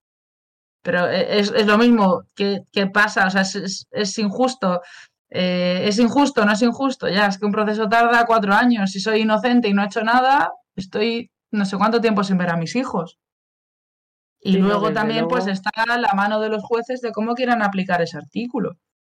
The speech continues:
Speaker 1: O sea, y generalmente un juez no va a quitarle el derecho a un padre de que vea a sus hijos. O sea, a lo mejor no les, les deja solos para que esté con ellos, pero les mete en un pef, en un punto de encuentro de familiar,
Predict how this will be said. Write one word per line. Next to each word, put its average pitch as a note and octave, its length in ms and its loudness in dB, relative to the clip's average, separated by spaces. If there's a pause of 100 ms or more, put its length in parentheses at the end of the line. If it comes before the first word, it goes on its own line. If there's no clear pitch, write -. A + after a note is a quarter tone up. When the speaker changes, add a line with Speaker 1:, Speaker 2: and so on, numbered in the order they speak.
(1300)
Speaker 1:
O - 40 -16
sea, E3+ 220 0
y F3+ 100 -6
generalmente F#3+ 720 2
un G#3+ 220 0
juez A3+ 360 2 (400)
no G#3+ 340 4
va A3+ 380 4 (240)
a F3+ 480 2 (280)
quitarle G#3+ 720 0
el G3 100 2
derecho G3 360 0
a A3 40 2
un G3+ 80 0
padre A3 300 2
de B3 140 2
que G3 100 -4
vea F#3 160 0
a A#3 40 -2
sus A#3+ 220 -10
hijos. - 340 -10
O - 460 -20
sea, F#3 100 2
a F#3+ 40 4
lo G3 80 6
mejor G3 300 4
no B3 220 6
les, B3+ 100 -2
les B3 260 4
deja A#3 300 2
solos G3 580 0 (300)
para F#3 180 0
que F3+ 80 -2
esté F#3+ 220 -2
con F3+ 200 0
ellos, G#3+ 440 0 (440)
pero D#3+ 140 -4
les D#3 160 -2
mete F3+ 240 0
en F#3 80 2
un F#3+ 140 6
pef, B3 340 2
en G#3 100 0
un F#3+ 120 6
punto F#3+ 240 2
de F#3+ 60 4
encuentro F#3+ 300 0
de F#3+ 60 0
familiar, A#3 600 4